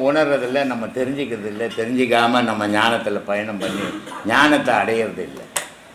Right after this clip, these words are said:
அடையாம ஏதோ ஞானம் மாதிரி வேஷம் போட்டுன்னுக்கிறோமே தவிர நம்ம உண்மையை உணர்றதில்ல. கடவுள் வழிபாட்டுல போனா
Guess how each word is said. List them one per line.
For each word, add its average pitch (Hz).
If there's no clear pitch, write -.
அடையாம 156
ஏதோ 143
ஞானம் 135
மாதிரி 151
வேஷம் 135
போட்டுன்னுக்கிறோமே 101
தவிர 107
நம்ம 95
உண்மையை 110
உணர்றதில்ல. 92
கடவுள் 165
வழிபாட்டுல 131
போனா 110